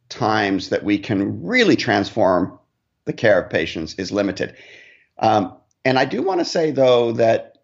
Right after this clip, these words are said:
limited is not zero. I mean, there, there are examples where the genetics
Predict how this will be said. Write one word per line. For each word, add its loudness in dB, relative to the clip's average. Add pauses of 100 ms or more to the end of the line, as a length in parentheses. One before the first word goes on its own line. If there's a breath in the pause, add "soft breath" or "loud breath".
limited 0
is -4
not -4
zero. -2
I -4
mean, 0
there, 0 (140)
there 0
are 0 (760)
examples -2
where 4
the -8
genetics -4